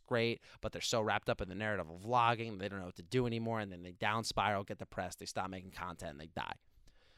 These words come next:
You know, I always think, "Hey, that could be me." <laughs> I could be that guy who makes a lot of art and gets lost and then dies,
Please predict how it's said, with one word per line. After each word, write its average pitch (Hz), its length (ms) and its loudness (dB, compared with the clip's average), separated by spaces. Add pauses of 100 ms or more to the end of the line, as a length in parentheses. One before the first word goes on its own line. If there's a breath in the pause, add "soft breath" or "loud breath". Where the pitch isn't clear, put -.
(260 soft breath)
You 117 80 -4
know, 101 80 4
I 113 80 8
always 156 320 6
think, 160 240 4
"Hey, 143 300 4 (440)
that 90 160 -4
could 147 120 0
be 180 100 2
me." 185 360 -4 (100)
<laughs> - 0 - (800 loud breath)
I 107 120 2
could 113 160 0
be 127 120 4
that 147 200 4
guy 139 380 6
who 98 260 -2
makes 104 240 -2
a 123 40 2
lot 123 160 6
of - 60 4
art 143 300 6
and 90 280 -6
gets 101 220 -2
lost 117 500 4
and 90 140 0
then 92 180 -4
dies, 95 560 4